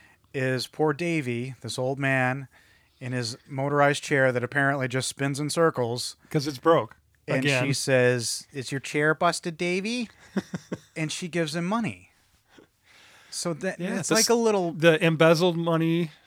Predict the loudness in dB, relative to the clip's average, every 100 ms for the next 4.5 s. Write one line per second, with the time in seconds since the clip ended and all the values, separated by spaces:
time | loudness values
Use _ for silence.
0 | -6 -2 -2 -2 -6 -8 -8 -8 -6 -4
1 | -4 -4 -6 -6 -6 -6 -4 0 0 2
2 | 0 0 0 -2 -2 -2 2 6 8 8
3 | 4 4 4 2 2 0 -6 -8 -2 0
4 | 2 2 2 0 -6